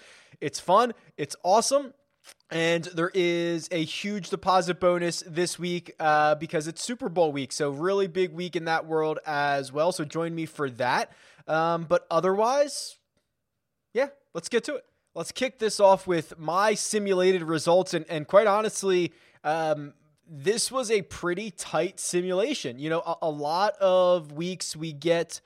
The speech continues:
uh, somebody in the ten percent, maybe twelve percent chance to, to win the golf tournament.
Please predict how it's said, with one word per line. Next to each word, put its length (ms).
uh, 180
somebody 400
in 80
the 80
ten 400
percent, 440
maybe 200
twelve 320
percent 360
chance 300
to, 160
to 160
win 180
the 80
golf 280
tournament. 440